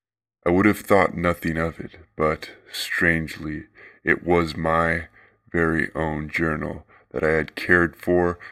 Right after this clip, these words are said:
and saw wear for the last several years, an object never given forth to the possibility of loss. I kept it hidden and locked away beneath my bed,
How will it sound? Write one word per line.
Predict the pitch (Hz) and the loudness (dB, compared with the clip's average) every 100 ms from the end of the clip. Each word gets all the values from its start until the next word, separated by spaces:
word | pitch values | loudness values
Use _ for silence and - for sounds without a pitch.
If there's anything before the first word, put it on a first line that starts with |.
| - | -10
and | 85 | -6
saw | - - 80 82 | -2 2 4 4
wear | 80 82 80 80 80 - | 2 2 2 -2 -6 -8
for | 85 | -4
the | 80 | -2
last | 82 82 80 80 - | 0 0 0 -2 -4
several | - 85 78 78 | -2 -2 -4 -6
years, | 78 78 78 - - - - - _ _ _ _ _ _ _ - | -6 -4 -4 -6 -12 -16 -16 -18 _ _ _ _ _ _ _ -2
an | 85 | 2
object | 82 80 - 85 - - - | 2 2 0 -4 -4 -12 -2
never | 87 82 87 | 0 0 0
given | 80 80 85 | -2 -2 -4
forth | 82 _ 85 78 76 - _ _ - | -6 _ -2 -2 -4 -14 _ _ -10
to | 82 | -6
the | 90 | -4
possibility | - 85 - 82 87 82 80 80 78 | -2 -2 -2 -4 -2 0 -2 -2 -6
of | - | -8
loss. | - 78 78 - - - - - _ _ _ _ _ _ - | -6 -6 -6 -12 -14 -14 -14 -18 _ _ _ _ _ _ -4
I | 87 | -2
kept | - - 80 | -2 -2 0
it | 67 | -2
hidden | 80 92 87 78 78 - - | 2 2 2 -4 -8 -16 -8
and | 90 85 | -4 0
locked | 82 87 - | 2 0 0
away | 90 85 85 | 0 2 2
beneath | 78 82 82 80 - | 2 -2 -2 -4 -4
my | 82 80 | -2 0
bed, | 78 80 78 - | -2 -2 -4 -6